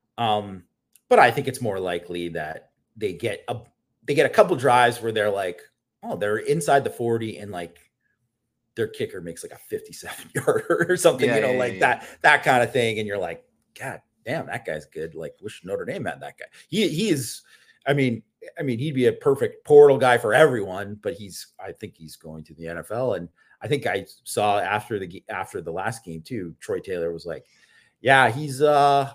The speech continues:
Speaker 1: man, he's pretty good." He's like, "He's probably gonna kick in the N F L for, like, eighteen years." <laughs> I was like, "Eighteen
Speaker 2: <laughs>
Speaker 1: years? Wow." But it's true. He's probably
Speaker 2: Yeah,
Speaker 1: gonna
Speaker 2: yeah,
Speaker 1: be
Speaker 2: yeah.
Speaker 1: one of these guys. Like, it's incredible. Like, um, he's made,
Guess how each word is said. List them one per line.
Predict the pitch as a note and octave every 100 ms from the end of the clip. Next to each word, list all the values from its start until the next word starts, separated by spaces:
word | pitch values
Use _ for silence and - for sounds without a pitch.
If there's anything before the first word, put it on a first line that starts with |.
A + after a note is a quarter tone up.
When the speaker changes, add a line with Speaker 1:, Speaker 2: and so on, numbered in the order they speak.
| -
Speaker 1:
man, | C3 D#3+ G2 D#2
he's | A#2 -
pretty | D3+ D3+
good." | C3+ E3 A2+
He's | G2+
like, | F#2+ F2+ -
"He's | B2
probably | - F3 D#3
gonna | B2+
kick | A2 B2+ A#2+ A2
in | G2+
the | G2+
N | G2+
F | B2
L | B2
for, | -
like, | E2+ E2+ -
eighteen | G2 F#2+ - F2 E2+
years." | F2 F#2 A#2 - -
<laughs> | -
I |
was | E3+ -
like, | - -
"Eighteen | F3 G3+ F#3+ F3+ F#3
Speaker 2:
<laughs> | C#3+
Speaker 1:
years? | D3+ D3 A#2+
Wow." | G#2 A2 A2 F#2+ - _ - _
But | G3 F#3+
it's | G3
true. | - B3+ F#4
He's | D#3 C#3
probably | B2 F3+ A3 G#3
Speaker 2:
Yeah, | C#3
Speaker 1:
gonna | -
Speaker 2:
yeah, | A#2+
Speaker 1:
be | A#2+
Speaker 2:
yeah. |
Speaker 1:
one | D#3 C#3
of | C3
these | C3+
guys. | A#2+ D3 C3 A#2 A2
Like, | A2 G#2+ _ _ _ _ _ -
it's | D3 E3
incredible. | D#3 D3 A3 F#3 A2 G2
Like, | G#2+ G#2+ - A2+
um, | A2+ A2 G#2+ G#2 G#2+ - _ _
he's | _ - C#3 C3 A2+
made, | C3 C3 D#3 D#3 D3+ D3 C#3+